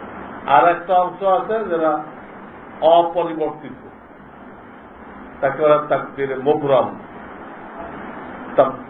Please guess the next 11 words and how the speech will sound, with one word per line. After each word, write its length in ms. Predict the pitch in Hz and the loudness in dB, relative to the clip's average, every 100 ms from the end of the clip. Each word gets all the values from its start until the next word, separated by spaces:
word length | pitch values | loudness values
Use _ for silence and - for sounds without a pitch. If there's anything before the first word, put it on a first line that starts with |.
| - | -4
তাকদীরে 500 | 147 131 123 143 143 131 | 0 0 -2 -4 -2 0
মুবরাম, 540 | 143 170 151 151 127 107 - - - - - - - - - - - - - - | 0 0 4 4 4 -2 -14 -20 -20 -20 -20 -20 -20 -20 -20 -20 -20 -20 -14 -4
এই 140 | 147 | 0
হায়াত, 480 | 131 135 143 139 135 - | 4 6 6 4 2 -4
মওত 340 | 139 139 135 | -4 -4 -4
ইত্যাদি 440 | 131 - 139 135 127 127 | -8 -2 0 0 -2 -4
অনেক 220 | 131 131 | -4 -6
কিছু 200 | 147 131 143 | -10 -4 -2
আছে, 200 | 139 185 - - - - | -2 -4 -8 -12 -16 -6
তা 120 | 151 151 | -4 4
অপরিবর্তিত। 760 | 190 220 226 208 196 165 - - | 4 4 2 0 0 -2 -4 -16